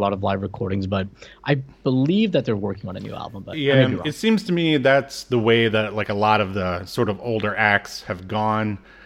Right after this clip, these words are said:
Speaker 2: uh, especially since, sadly, I guess there's not a lot, especially for them, there's probably not a lot of money and or interest in new music.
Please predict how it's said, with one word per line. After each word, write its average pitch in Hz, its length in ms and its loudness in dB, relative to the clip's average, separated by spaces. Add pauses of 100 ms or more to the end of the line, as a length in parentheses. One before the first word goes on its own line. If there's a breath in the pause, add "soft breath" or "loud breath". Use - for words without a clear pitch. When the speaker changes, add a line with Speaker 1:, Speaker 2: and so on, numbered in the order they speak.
(260 loud breath)
Speaker 2:
uh, 95 260 -2
especially 110 520 0
since, - 480 -6
sadly, 107 600 2
I 98 100 -2
guess 107 200 -4
there's 98 240 -2
not 101 320 0
a 104 40 -2
lot, 101 340 0
especially 160 340 2
for 110 140 -2
them, 123 300 4
there's 101 140 0
probably 135 460 4
not 110 220 4
a 113 40 2
lot 110 220 4
of 92 220 -4 (460 soft breath)
money 160 560 4
and 165 220 2
or 151 240 4
interest 135 640 -4
in 101 220 -2
new 107 160 0
music. 101 500 -2